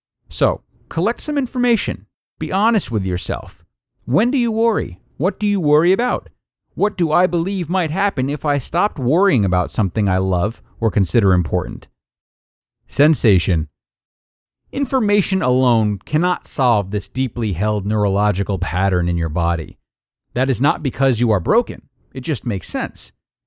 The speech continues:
No part of you is going to comply with some external information. After you gather some honest data from yourself,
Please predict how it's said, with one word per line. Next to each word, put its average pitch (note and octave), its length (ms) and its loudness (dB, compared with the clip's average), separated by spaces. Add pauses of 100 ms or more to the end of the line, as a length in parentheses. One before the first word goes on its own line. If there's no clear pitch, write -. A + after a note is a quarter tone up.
(100)
No A3 160 2
part A#3+ 280 2
of D3 120 0
you C3+ 120 0
is A#2+ 120 0
going D3+ 300 0
to C#3+ 60 -2
comply D3 520 0
with A#2 180 -4
some B2+ 280 -2
external G#2+ 580 -2
information. A2+ 680 -4 (600)
After A3+ 320 -4
you F3+ 140 -4
gather D#3 360 2
some B2 220 -2
honest B2 400 -2
data D#3+ 240 2
from F#2 240 -2
yourself, F2+ 540 -2